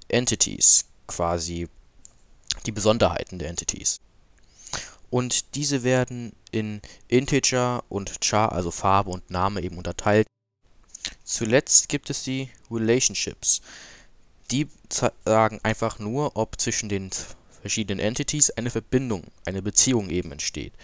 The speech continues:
Zum Beispiel bei einer Wohnung ist halt eben der Beziehungstyp, Person und Wohnung, weil zwischen denen eben eine Beziehung oder ein Austausch eben stattfindet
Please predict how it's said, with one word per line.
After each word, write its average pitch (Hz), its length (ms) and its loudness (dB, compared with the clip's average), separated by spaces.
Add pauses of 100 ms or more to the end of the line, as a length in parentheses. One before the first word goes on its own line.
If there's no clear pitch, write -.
(380)
Zum 98 220 -4
Beispiel 92 640 0
bei 85 460 -2 (240)
einer 90 300 -2
Wohnung 120 420 2 (340)
ist - 260 -2
halt 95 420 0
eben 90 360 -6 (360)
der 80 100 -8
Beziehungstyp, 151 880 0
Person 113 600 -2 (440)
und 101 220 -6
Wohnung, 113 360 0
weil 85 160 -2
zwischen 90 380 -4
denen 104 260 2
eben 104 320 -4 (260)
eine 101 200 -2
Beziehung 123 420 0
oder 95 160 -2
ein 98 100 -4
Austausch - 380 0
eben 87 140 -6
stattfindet 104 640 -4